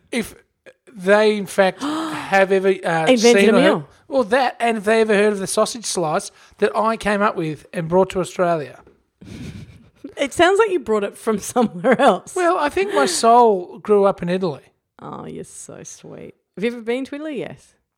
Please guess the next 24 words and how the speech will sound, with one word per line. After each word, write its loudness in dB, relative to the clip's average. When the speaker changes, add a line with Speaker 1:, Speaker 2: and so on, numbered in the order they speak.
Speaker 1:
Uh, -4
yes, -14
yeah, -12
sort -10
of. -16
Well, 4
I 0
have -6
been 0
in -6
the -8
country. -6
Speaker 2:
Did -12
you -8
go -4
to -4
the -6
airport? -12
Speaker 1:
No, -6
I've -8
been -4
outside -4
the 0
airport. -4